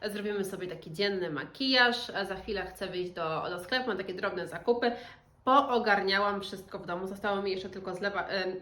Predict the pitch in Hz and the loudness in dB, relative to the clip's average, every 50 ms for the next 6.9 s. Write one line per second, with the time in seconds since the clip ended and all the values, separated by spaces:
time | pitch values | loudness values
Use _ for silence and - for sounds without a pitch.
0 | - - - _ _ - 170 160 247 254 214 - - 294 285 269 196 175 175 180 | -10 -16 -20 _ _ -12 -2 0 4 4 4 4 4 4 4 6 4 4 2 0
1 | 190 208 185 165 151 165 170 190 190 - 196 202 190 - 185 175 165 165 - 202 | 0 0 0 0 2 0 -2 -2 -2 -6 -8 -10 -2 2 2 2 2 2 -2 -4
2 | - - 226 - - 202 202 - - 190 - - 190 - - 196 - 190 185 180 | -4 -4 -4 -4 -6 -8 -8 -6 -10 -10 -10 -12 -12 -12 -12 -10 -8 -8 -6 -4
3 | 175 190 233 262 - - - - - - - - 269 262 254 240 214 196 196 196 | -2 0 0 -2 -2 -8 -16 -18 -18 -6 2 4 6 6 6 4 2 0 0 -2
4 | - 233 202 175 160 175 - 208 214 220 220 220 202 202 202 190 - - - 240 | 0 0 0 2 0 2 2 4 4 4 4 4 2 2 2 -2 -4 0 2 4
5 | 240 233 240 233 - 233 202 214 202 196 202 190 190 196 196 196 190 185 180 175 | 4 4 2 0 -4 -2 2 4 4 4 4 2 -2 -4 -4 -2 -4 -4 -4 -6
6 | 175 175 185 202 202 202 196 175 180 190 196 196 196 190 190 190 190 | -6 -4 -2 -2 -2 -2 -4 -4 -4 -4 -2 0 0 0 0 -2 -6